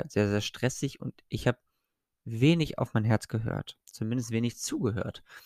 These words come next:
bei den Informationen, Botschaften, die mein Herz so von sich gegeben hat. Am Abend war ich dann noch mit vier Kim-, mit vier, äh, mit drei anderen Fachschaftlern unterwegs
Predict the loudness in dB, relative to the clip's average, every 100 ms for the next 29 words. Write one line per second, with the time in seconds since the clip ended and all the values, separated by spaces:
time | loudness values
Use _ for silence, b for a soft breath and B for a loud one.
0 | B _ 2 4 2 0 2 2 2 2
1 | 2 2 2 2 0 -6 -6 _ -2 0
2 | 2 2 0 -4 -2 -4 -6 -10 -6 -6
3 | -6 -12 -14 B B B B B 2 8
4 | 8 8 -2 -8 -20 _ _ _ _ _
5 | _ _ -20 0 2 2 -2 -2 -4 -2
6 | -4 -4 -6 -8 _ -14 -6 -4 -4 -4
7 | -2 0 0 0 0 0 0 8 10 10
8 | 8 4 4 4 2 4 0 0 -2 -2
9 | 2 2 0